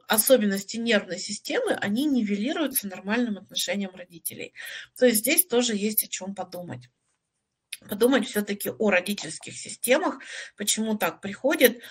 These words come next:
Ну и, э, когда родители с С Д В Г приходят и говорят: «За что вот мне это всё?», э, я говорю любимую присказку психологов: «А давайте мы подумаем не за что вам это всё,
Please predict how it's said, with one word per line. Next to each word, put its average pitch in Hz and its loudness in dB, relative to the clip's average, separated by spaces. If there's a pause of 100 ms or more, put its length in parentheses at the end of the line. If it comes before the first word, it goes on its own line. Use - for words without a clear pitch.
(160)
Ну 247 4
и, 226 2
э, 190 2
когда 202 2
родители 202 -4
с 190 -10
С 202 -8
Д 208 -2
В 202 -2
Г 202 2
приходят 196 -4
и 196 0
говорят: 196 -2
«За 196 -4
что 202 -2
вот 185 -12
мне 185 -8
это 175 -8
всё?», 330 2 (520)
э, 190 2
я 233 6 (240)
говорю 196 0
любимую 226 2
присказку 208 -10
психологов: 180 -2
«А 196 -8
давайте 247 0
мы 214 -2
подумаем 196 -2
не 196 -4
за 180 -6
что 392 -2
вам 370 2
это 254 -2
всё, 233 0